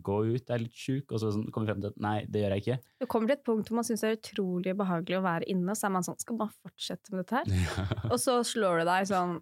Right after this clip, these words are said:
Speaker 2: "Nei, vet du hva? Jeg må ut. Hvis ikke
Speaker 1: Mm.
Speaker 2: så blir jeg gæren."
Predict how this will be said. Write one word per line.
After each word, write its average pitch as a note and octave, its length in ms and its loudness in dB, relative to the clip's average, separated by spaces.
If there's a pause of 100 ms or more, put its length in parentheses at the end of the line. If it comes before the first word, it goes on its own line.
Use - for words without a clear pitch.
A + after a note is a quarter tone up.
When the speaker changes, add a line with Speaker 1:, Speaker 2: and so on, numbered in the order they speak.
(100)
Speaker 2:
"Nei, F4+ 180 4
vet D4 140 0
du D4 80 2
hva? D4 80 4 (360)
Jeg A3 540 2
må F3+ 140 2 (100)
ut. - 280 -6 (100)
Hvis C3+ 160 4
ikke F2+ 80 0
Speaker 1:
Mm. D4+ 80 2
Speaker 2:
så F4+ 80 2 (100)
blir E3 220 0
jeg F3+ 100 0
gæren." A3+ 300 2